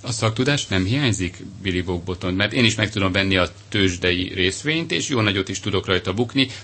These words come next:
már ha az a pár tízezer forint, amit tőzsdén eltőzsdézek, ö, számít.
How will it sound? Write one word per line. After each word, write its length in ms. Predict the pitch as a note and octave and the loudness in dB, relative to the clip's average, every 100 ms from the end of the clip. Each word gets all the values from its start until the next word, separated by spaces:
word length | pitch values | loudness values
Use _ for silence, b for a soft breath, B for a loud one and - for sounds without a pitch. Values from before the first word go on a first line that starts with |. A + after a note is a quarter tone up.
| - | -2
már 180 | A2+ G#2 | 0 2
ha 80 | |
az 100 | G#2 | 2
a 100 | G2 | 2
pár 200 | - G#2 | 2 0
tízezer 380 | - G2 F#2+ F#2+ | 0 -2 0 0
forint, 320 | - G2 F#2+ | 0 0 0
amit 220 | F#2+ F#2 F#2 | -2 -2 -2
tőzsdén 720 | G2+ F#2+ F2+ F#2 F#2 F2+ F#2 | -2 -2 0 -2 0 0 -4
eltőzsdézek, 840 | G#2+ F#2+ G2 F2+ F2 F2+ F2+ F#2 - | -2 -2 0 0 0 0 0 -2 -4
ö, 180 | F#2+ | -4
számít. 520 | F#2 - G#2+ A#2 A#2+ | -4 0 2 2 0